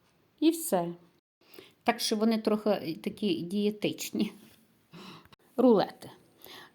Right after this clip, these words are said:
Д-, я хочу показати, що нам потрібно дальше буде. Ми беремо три ложки цукру, одну ложку столову какао і розмішуємо цукор з какао.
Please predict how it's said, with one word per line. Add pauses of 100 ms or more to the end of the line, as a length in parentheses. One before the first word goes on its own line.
Д-,
я
хочу
показати,
що
нам
потрібно
дальше
буде. (1400)
Ми
беремо
три
ложки
цукру, (160)
одну
ложку
столову
какао
і (220)
розмішуємо
цукор
з
какао.